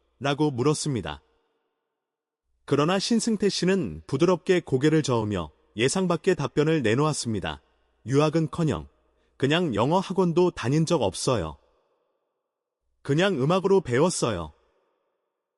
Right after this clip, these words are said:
음악은 언어를 초월하니까요.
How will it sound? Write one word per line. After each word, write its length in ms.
음악은 420
언어를 360
초월하니까요. 880